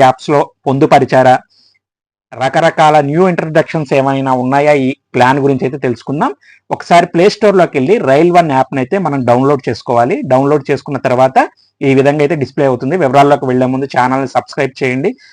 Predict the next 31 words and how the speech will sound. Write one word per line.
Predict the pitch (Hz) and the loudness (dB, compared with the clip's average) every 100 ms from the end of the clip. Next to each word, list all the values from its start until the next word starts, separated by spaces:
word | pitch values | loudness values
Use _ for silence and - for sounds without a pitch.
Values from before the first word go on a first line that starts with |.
| _ - | _ -6
వీడియోని | 139 139 135 - | -2 0 0 0
షేర్ | 147 - | 0 0
చేయండి, | 165 151 156 240 | -2 -2 0 0
లైక్ | 143 127 - | 0 0 -4
చేయండి. | 120 107 107 - _ _ - | -4 -4 -8 -14 _ _ -8
న్యూ | 151 214 226 175 | 0 2 4 2
యూజర్స్ | 170 160 165 160 | 2 0 -2 -2
అయితే | 151 185 | -2 -2
న్యూ | 156 185 185 156 | 2 4 4 2
యూజర్ | 160 147 180 131 | 2 0 0 0
రిజిస్ట్రేషన్, | 135 151 - 151 123 127 143 | -2 -4 -4 -4 -2 -6 -6
ఇంతవరకు | 147 160 151 156 196 190 139 | -2 0 2 2 0 0 0
ఎటువంటి | 135 160 160 156 165 | 0 0 -2 -2 -2
రిజిస్ట్రేషన్ | 135 147 147 180 151 160 123 | -2 -2 -4 -4 -4 -4 -2
లేని | 135 139 | 0 0
వాళ్ళు | 127 151 - _ _ _ _ - | 0 -2 -4 _ _ _ _ -8
కంపల్సరీగా | 131 151 160 151 151 233 | -6 -4 -2 -2 -2 -2
న్యూ | 156 151 | -2 -2
యూజర్ | 156 151 147 | -2 -2 -2
రిజిస్ట్రేషన్ | 139 131 160 139 135 | -2 -4 -6 -4 -4
అయితే | 131 240 226 | -4 -4 -6
ఉపయోగించుకోవాలి. | 151 139 131 127 135 131 208 - - - 131 | -2 -2 -2 -4 -2 0 -2 -8 -18 0 4
Already | 143 160 175 151 | 4 4 2 2
registered | 135 143 - 139 135 | 2 0 -2 -2 0
in | 131 139 - 123 | -2 -4 -4 0
ఐఆర్సీటీసీ | 143 143 - - 143 131 131 - 135 117 | 2 0 -4 -10 -8 -4 -4 -4 -2 2
యాప్ని | 127 - 139 | 2 2 -4
అయితే | 131 220 - _ _ 135 | -4 -4 -6 _ _ -2
రిజిస్టర్ | 151 - 160 | -2 0 -2
అయిన | 147 131 | 0 0
వాళ్ళు | 170 | 2